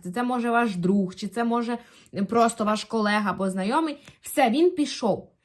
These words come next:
І на цій почві ви, напевно, трошки засумуєте, це є нормально, але не сумуйте дуже довго, тому що вс-,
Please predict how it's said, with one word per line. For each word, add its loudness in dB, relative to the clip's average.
І 6
на 0
цій 2
почві 2
ви, -2
напевно, 0
трошки -4
засумуєте, -2
це -2
є -2
нормально, -2
але 0
не -2
сумуйте -2
дуже -6
довго, 0
тому -10
що -10
вс-, -12